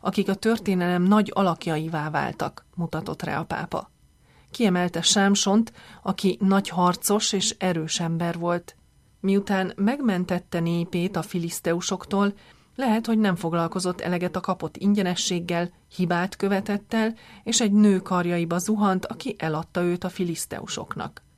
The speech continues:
Utána azonban helyrehozta vétkét. Sámson története megmutatja, hogy mindannyian bűnösök vagyunk, és a bűn az, ha nem őrizzük meg az ingyenességet. Tudatában vagyunk ennek?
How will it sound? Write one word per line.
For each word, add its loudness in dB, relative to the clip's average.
Utána 0
azonban 0
helyrehozta -2
vétkét. -12
Sámson 0
története -2
megmutatja, 2
hogy 0
mindannyian 0
bűnösök 0
vagyunk, -8
és -2
a 4
bűn 0
az, -2
ha 0
nem 4
őrizzük 0
meg -2
az -2
ingyenességet. -6
Tudatában 0
vagyunk -2
ennek? -2